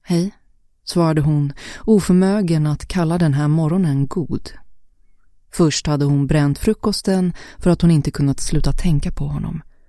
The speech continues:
Sedan hade hon inte kunnat välja något bra att ha på sig. Det hade slutat med ett par tråkiga jeans och en blus. Något hon ångrade nu. Jamils blick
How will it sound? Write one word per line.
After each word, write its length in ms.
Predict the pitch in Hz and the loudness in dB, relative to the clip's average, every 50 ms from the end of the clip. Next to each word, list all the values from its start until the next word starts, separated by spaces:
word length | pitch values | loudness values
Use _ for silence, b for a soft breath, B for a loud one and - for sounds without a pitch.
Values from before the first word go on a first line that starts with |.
| _ _ _ | _ _ _
Sedan 520 | - - - 175 160 160 185 190 175 160 | -6 0 2 2 2 4 4 2 2 2
hade 200 | 151 156 156 147 | 2 0 0 0
hon 140 | 147 151 151 | 2 2 2
inte 180 | 147 143 - 156 | 2 0 -2 -2
kunnat 320 | - - 147 147 139 - | 0 0 0 0 0 0
välja 260 | 170 160 147 143 147 | 0 0 2 2 2
något 240 | 143 147 135 151 - | 2 0 0 -2 -2
bra 320 | 143 143 160 170 175 156 | 0 0 0 2 0 -2
att 80 | 143 - | -4 -4
ha 100 | - 156 | -6 -6
på 280 | - - - 208 170 139 | -4 -4 -2 -2 -4 -6
sig. 340 | - - - - 170 - _ - - _ _ _ _ _ _ _ _ _ _ | -6 -8 -10 -10 -12 -14 _ -20 -20 _ _ _ _ _ _ _ _ _ _
Det 100 | - 160 | -4 -2
hade 200 | 147 147 143 143 | 0 0 0 0
slutat 500 | - - 175 160 151 143 - - 156 - | 0 2 2 2 2 2 0 -2 -2 0
med 120 | 156 143 143 | 0 0 0
ett 120 | - - | -2 -2
par 220 | - 143 135 135 | -4 -2 -2 -2
tråkiga 600 | 123 - - 202 180 156 143 - - 165 151 143 | -4 0 2 2 2 2 0 -2 -2 -2 0 -2
jeans 520 | 143 135 156 185 180 156 143 135 131 - - | 0 0 0 0 2 2 0 0 -2 -4 -4
och 100 | 139 139 | -4 -2
en 140 | 135 143 147 | -2 -2 -2
blus. 540 | - 185 185 151 135 139 - - - - - _ _ _ _ _ _ _ _ _ | -2 -2 -2 -2 -4 -6 -8 -8 -8 -10 -10 _ _ _ _ _ _ _ _ _
Något 400 | - 185 175 170 156 165 160 - | 4 4 4 6 4 2 0 0
hon 200 | - 165 160 139 | 0 0 0 0
ångrade 540 | - 190 180 170 170 180 185 156 135 139 | 0 0 0 2 0 0 -2 -2 -2 -2
nu. 260 | 135 135 135 127 156 165 - _ _ _ _ _ _ _ _ _ _ _ _ _ _ _ | -2 0 -2 -2 -4 -8 -12 _ _ _ _ _ _ _ _ _ _ _ _ _ _ _
Jamils 440 | - - 196 196 196 196 180 175 - | 2 4 4 4 4 2 0 -2 -4
blick 480 | 180 175 208 202 - - - - - | -2 0 0 0 -2 -4 -10 -12 -12